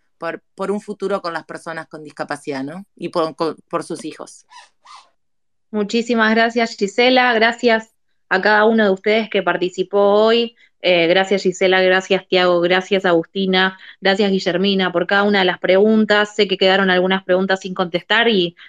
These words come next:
Speaker 2: vamos a proponer que se vuelva a hacer una charla al respecto para que podamos tener las charlas de todos,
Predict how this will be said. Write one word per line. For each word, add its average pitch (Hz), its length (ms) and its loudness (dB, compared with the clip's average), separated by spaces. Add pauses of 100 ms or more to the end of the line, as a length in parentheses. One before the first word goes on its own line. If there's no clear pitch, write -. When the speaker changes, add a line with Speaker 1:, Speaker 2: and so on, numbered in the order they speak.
(120)
Speaker 2:
vamos 196 280 2
a 175 60 2
proponer 180 420 0
que 196 80 -2
se 190 100 0
vuelva 185 360 4
a - 20 0
hacer 185 180 0
una 180 220 0
charla 185 300 2
al 175 60 -4
respecto 190 520 -4
para 170 160 -2
que 156 140 -6
podamos 170 420 0
tener 175 180 0
las 180 200 0
charlas 185 260 0
de 175 100 -2
todos, 240 360 2